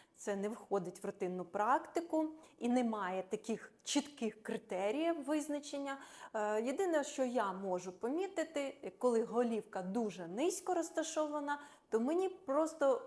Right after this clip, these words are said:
важко через животик трансабдомінально на У З Д роздивитись структури мозку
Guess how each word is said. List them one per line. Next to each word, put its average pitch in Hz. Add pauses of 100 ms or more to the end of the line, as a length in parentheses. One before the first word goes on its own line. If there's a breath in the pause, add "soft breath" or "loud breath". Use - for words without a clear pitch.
(180)
важко 214
через 180
животик 254
трансабдомінально 233
на 220
У 214
З 214
Д 294 (340 loud breath)
роздивитись 220
структури 247 (100)
мозку 226